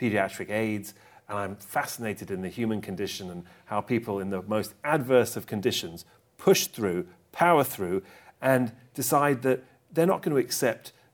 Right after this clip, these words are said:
this crappy life, and actually they're gonna make something of it, even though they've got beyond nothing,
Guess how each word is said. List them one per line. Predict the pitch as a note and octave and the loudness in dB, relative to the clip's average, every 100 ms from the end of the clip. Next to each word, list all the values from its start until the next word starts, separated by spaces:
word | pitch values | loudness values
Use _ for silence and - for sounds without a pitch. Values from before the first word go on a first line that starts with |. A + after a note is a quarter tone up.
| - | -4
this | B2+ - - _ _ | -2 -2 -8 _ _
crappy | - C3+ - G2 | -2 -2 -2 -4
life, | D#2+ A2 - - | -4 -6 -10 -6
and | B2+ | -4
actually | B2+ - C#3 D3+ | -4 -6 -8 -8
they're | D3 D3+ | -6 -4
gonna | D#3 | -2
make | D3+ E3 F#3 | 4 4 4
something | G#3 F3+ E3+ | -2 -4 -4
of | F#2+ | -4
it, | F#2 - _ - | -6 -16 _ -4
even | E3 E3+ | -2 4
though | D#3+ | 6
they've | D#3 C#3+ | 6 6
got | E3 - - _ _ _ _ _ _ - | 6 4 -4 _ _ _ _ _ _ -2
beyond | E3+ G3 A3 A3+ F#3 | 6 8 8 6 2
nothing, | G3+ C3 - | 2 2 -2